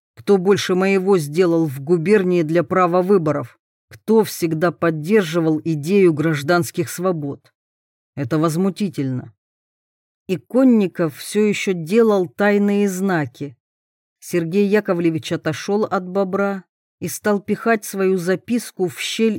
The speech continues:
избирательного ящика. Щель была узкая, записка застряла. "Стойте, князь!" закричали ему из-под букв А, Д, Е, Л,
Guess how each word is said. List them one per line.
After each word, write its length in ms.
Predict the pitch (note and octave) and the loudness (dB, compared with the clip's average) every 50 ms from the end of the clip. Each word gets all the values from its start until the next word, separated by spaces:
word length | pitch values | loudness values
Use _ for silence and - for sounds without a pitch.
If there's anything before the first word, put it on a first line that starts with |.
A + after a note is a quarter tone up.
| - F#3+ | -4 -6
избирательного 800 | E3+ D3 D3+ F3 F#3 F#3+ G3+ G3+ - G3+ G3 G3 G3+ G3 F#3+ G#3 | -6 -2 -2 0 0 2 0 0 -2 -4 -4 -2 -2 -2 0 0
ящика. 760 | G#3 F#3+ F#3 D#3+ C3+ - - - - C#3+ - - D3 D3 - _ _ _ _ _ _ _ _ _ _ _ _ - | 0 0 0 -2 -2 -4 -8 -10 -12 -10 -10 -10 -12 -12 -14 _ _ _ _ _ _ _ _ _ _ _ _ -16
Щель 440 | - - - - - C4 C4 A3+ | -14 -12 -8 -2 0 2 2 2
была 300 | F#3+ F3 F#3 F3+ F3+ F3 | 2 2 2 2 2 2
узкая, 760 | - - A3+ C4+ D4 - - - - - D#3+ D#3 D3+ D3 D#3 - _ _ _ _ | 0 -2 -2 -2 -2 -2 -4 -8 -8 -6 -6 -6 -8 -10 -14 -18 _ _ _ _
записка 600 | - B2+ - F#3 E3+ - A#3+ A#3+ - - - F#3 | -12 -6 -6 -6 -4 -4 -6 -6 -6 -6 -6 -6
застряла. 800 | E3+ D#3+ F3 F#3 E3 - - - F#3+ A#3+ C#4 C4+ A#3+ G3 E3 E3 - _ _ _ _ _ _ _ _ _ _ _ _ _ | -4 -4 -4 -6 -6 -8 -12 -6 -4 -2 -2 -2 -2 -4 -6 -10 -14 _ _ _ _ _ _ _ _ _ _ _ _ _
"Стойте, 1000 | - - - - _ - B3 B3+ C4 C4 C4 C4 C4 A3+ - - C#4 C4+ C4 B3+ | -18 -16 -16 -8 _ 2 4 6 8 8 8 8 6 4 2 2 4 4 4 4
князь!" 1120 | G#3 - B3 C4 C4+ C4+ C4+ C4+ C4+ C4 B3+ B3 A#3+ A#3 G#3+ G3 F3 - - - - _ _ _ _ _ _ _ - | 4 4 6 6 6 6 6 6 6 6 6 6 6 4 4 2 -2 -6 -12 -18 -20 _ _ _ _ _ _ _ -10
закричали 760 | D3+ D3+ F#3+ E3+ - G#3 G#3+ G3+ - - D4 D4 C4+ B3+ A#3 | -6 -6 -4 -4 -2 -4 -4 -4 -2 0 2 2 2 2 2
ему 480 | A3 G#3 G#3 G#3 G3+ G3+ G3 G3 G3 - | 0 2 2 2 2 2 0 -2 -2 -2
из-под 520 | - G3 F#3 - - _ G#3 G3+ F#3+ F3 | -4 -6 -8 -8 -8 _ -4 -4 -4 -4
букв 460 | F3 F3 F#3 G#3+ G3 - - - - - _ _ - | -6 -6 -4 -6 -6 -6 -10 -18 -20 -20 _ _ -6
А, 320 | - E3+ F#3+ F#3+ F3+ E3 | -2 0 2 2 2 0
Д, 520 | D#3 D3+ D3 E3+ G#3+ C4 C4 B3 A3 F#3+ - _ _ _ _ | 0 -2 0 2 2 4 4 2 0 -2 -8 _ _ _ _
Е, 440 | - D#3 D3+ F3 G3+ G3 F#3 F3 - _ | -12 -10 -4 0 2 4 2 2 0 _
Л, 400 | - G#3 A#3+ B3 A#3+ A3+ A3 | 0 2 4 4 4 2 -2